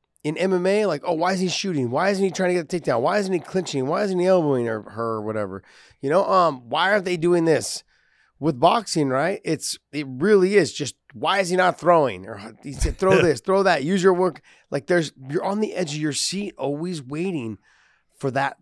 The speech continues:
Speaker 1: punch to land. If it does, great. If it does, like, we got lucky that this time it did. It landed, and boom, lights out. Sometimes you wait and wait and wait till the twelfth round, and you're like, "Fuck, nothing happened. I just watched twelve rounds of nothing."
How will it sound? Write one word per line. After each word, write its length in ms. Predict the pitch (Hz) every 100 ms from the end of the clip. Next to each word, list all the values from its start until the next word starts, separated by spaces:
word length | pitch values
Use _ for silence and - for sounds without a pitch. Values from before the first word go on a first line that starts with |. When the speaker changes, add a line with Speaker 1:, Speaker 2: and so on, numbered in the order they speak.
| -
Speaker 1:
punch 340 | - 156 147
to 140 | - 139
land. 440 | 135 143 117 85 - - _ -
If 160 | 117 131
it 100 | 113
does, 340 | 156 180 151
great. 420 | 101 123 156 143
If 140 | 104 120
it 140 | 101
does, 180 | 135 135
like, 140 | 117 -
we 100 | 123
got 160 | 135 131
lucky 340 | 135 139 151
that 220 | 156 147 131
this 160 | 139
time 240 | - 156 180
it 100 | 151
did. 200 | 202 120
It 100 | 123
landed, 320 | 170 151 117
and 80 | 110
boom, 240 | 160 120
lights 300 | 107 113 -
out. 220 | 151 107 _ _ _
Sometimes 560 | - 113 110 131 131 117
you 80 | 117
wait 260 | 117 131
and 100 | 139
wait 160 | 131 131
and 80 | 127
wait 180 | 135 151
till 100 | 139
the 60 | 127
twelfth 300 | - 135 131
round, 380 | 131 147 170 165
and 100 | 131
you're 100 | 123
like, 280 | 117 104 -
"Fuck, 360 | - - 123 104
nothing 320 | 113 113 127
happened. 400 | 127 113 104 92
I 120 | 107
just 160 | 110 107
watched 260 | 123 -
twelve 240 | - 123 120
rounds 320 | 127 135 127
of 60 |
nothing." 420 | 117 110 98 -